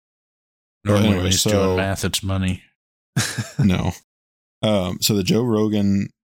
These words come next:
Speaker 1: Experience has an average of eleven million lister-, listeners per episode. So we
Speaker 2: Jesus
Speaker 1: are at, like,
Speaker 2: Christ.
Speaker 1: I mean,
Speaker 3: That's
Speaker 1: we're not, we're
Speaker 3: nothing,
Speaker 1: not that
Speaker 3: bro.
Speaker 1: far behind him.
Speaker 3: We
Speaker 2: Yeah,
Speaker 3: have,
Speaker 2: we
Speaker 3: what,
Speaker 2: got, like, uh,
Speaker 3: thirteen?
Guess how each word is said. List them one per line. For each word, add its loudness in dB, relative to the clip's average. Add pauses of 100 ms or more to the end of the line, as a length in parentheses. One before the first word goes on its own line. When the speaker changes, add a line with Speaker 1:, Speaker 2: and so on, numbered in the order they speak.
Speaker 1:
Experience 0
has 0
an 0
average -4
of -16
eleven 0
million 0
lister-, -2 (100)
listeners -2
per -2
episode. -4 (680)
So -6
we 4
Speaker 2:
Jesus 2
Speaker 1:
are 0
at, 0
like, -2
Speaker 2:
Christ. -6 (180)
Speaker 1:
I 2
mean, 4
Speaker 3:
That's 4
Speaker 1:
we're 0
not, 0
we're 2
Speaker 3:
nothing, -2
Speaker 1:
not 2
that 4
Speaker 3:
bro. 2
Speaker 1:
far -2
behind -2
him. -12 (140)
Speaker 3:
We 4
Speaker 2:
Yeah, 4
Speaker 3:
have, -2
Speaker 2:
we 4
Speaker 3:
what, 4
Speaker 2:
got, -2
like, -6 (160)
uh, -2
Speaker 3:
thirteen? 0